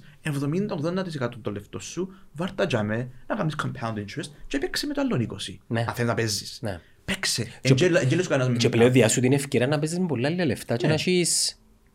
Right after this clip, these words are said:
Speaker 2: σε περιπτώσεις
Speaker 1: Ναι.
Speaker 2: πολλά καλύτερες αποδόσεις. Χτες
Speaker 1: Ναι.
Speaker 2: είχα την κουβέντα μαζί με ένα παιδάκι γνωστόν και ρώτα με, α, bitcoin, α, πια-, λέω του, "Ένα λεπτό, ρε φίλε. Το τρένο του bitcoin έχασες το".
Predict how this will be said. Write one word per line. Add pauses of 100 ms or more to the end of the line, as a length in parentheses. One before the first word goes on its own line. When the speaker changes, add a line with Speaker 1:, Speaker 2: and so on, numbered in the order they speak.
(440)
Speaker 2:
σε
περιπτώσεις
Speaker 1:
Ναι. (340)
Speaker 2:
πολλά
καλύτερες
αποδόσεις. (420)
Χτες
Speaker 1:
Ναι.
Speaker 2:
είχα
την
κουβέντα
μαζί
με
ένα (120)
παιδάκι
γνωστόν
και
ρώτα
με,
α, (260)
bitcoin,
α,
πια-,
λέω
του,
"Ένα
λεπτό,
ρε
φίλε. (1160)
Το
τρένο
του
bitcoin (340)
έχασες
το".